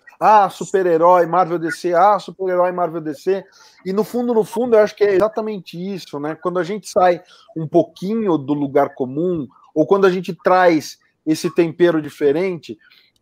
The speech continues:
acaba tendo essa junção de coisas. Então, ou você tem uma ideia muito fora,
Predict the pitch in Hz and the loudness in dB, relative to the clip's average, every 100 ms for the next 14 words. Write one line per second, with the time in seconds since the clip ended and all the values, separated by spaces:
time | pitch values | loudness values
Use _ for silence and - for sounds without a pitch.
0 | - 165 - 196 214 - 202 220 196 - | -6 -4 0 2 2 2 0 2 -2 -2
1 | 170 160 165 - - 165 156 127 117 165 | -6 -6 -14 -14 -6 -6 -6 -12 -10 -2
2 | 196 180 131 127 139 175 151 _ _ - | 0 0 -2 -8 0 0 0 _ _ 2
3 | 214 254 247 233 214 190 175 170 160 226 | 2 2 0 -2 -2 -2 2 2 0 -6
4 | - - - 180 196 220 240 | -10 -16 -2 2 4 4 -2